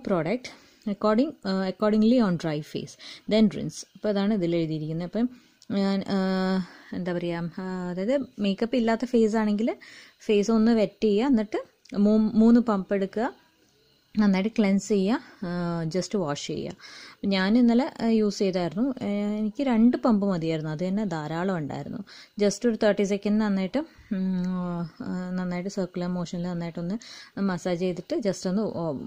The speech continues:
ലൈറ്റായിട്ട് നമ്മൾ വാഷ് ചെയ്യില്ല അതുപോലെ തന്നെ, ആ, അങ്ങനെ ചെയ്തിട്ട് അങ്ങ് വാഷ് ചെയ്യുക. നല്ല ഹെ-, ഹെവി മേക്കപ്പ് ഒക്കെ ഉണ്ടെങ്കിൽ, ആ, മൂന്ന് പമ്പിൽ കൂടുതൽ എടുക്കുക, നന്നായിട്ട് അപ്ലൈ ചെയ്യുക. അതുപോലെ വെറ്റ്, വെറ്റിൽ, ആ, സോറി, ഡ്രൈയിൽ,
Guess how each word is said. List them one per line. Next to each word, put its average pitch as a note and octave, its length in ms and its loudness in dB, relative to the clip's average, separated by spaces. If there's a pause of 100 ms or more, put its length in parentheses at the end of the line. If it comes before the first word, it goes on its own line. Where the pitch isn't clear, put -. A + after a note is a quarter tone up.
(240)
ലൈറ്റായിട്ട് G#3+ 380 0
നമ്മൾ G3+ 220 -4
വാഷ് G#3 260 0
ചെയ്യില്ല D#3 200 -2
അതുപോലെ D3+ 360 -4
തന്നെ, D#3+ 180 -8 (180)
ആ, F#3 60 -6 (380)
അങ്ങനെ F#3+ 260 -4
ചെയ്തിട്ട് F3 320 -6
അങ്ങ് A3 160 0
വാഷ് D3+ 240 -8
ചെയ്യുക. E3 200 -10 (400)
നല്ല G#3+ 160 0
ഹെ-, A3+ 340 0
ഹെവി G3+ 200 2
മേക്കപ്പ് A#3 400 2
ഒക്കെ G#3+ 140 -4
ഉണ്ടെങ്കിൽ, F#3 360 0 (500)
ആ, G3+ 60 -4 (280)
മൂന്ന് G#3+ 200 4
പമ്പിൽ G3 360 0
കൂടുതൽ F3 440 0 (300)
എടുക്കുക, F3 360 -2 (1300)
നന്നായിട്ട് F3 320 -2
അപ്ലൈ F3 280 -4
ചെയ്യുക. E3 220 -2
അതുപോലെ E3+ 260 -2
വെറ്റ്, E3+ 360 -4 (100)
വെറ്റിൽ, F3 440 -2 (160)
ആ, F3 220 -4
സോറി, E3+ 260 -2 (260)
ഡ്രൈയിൽ, F3+ 400 0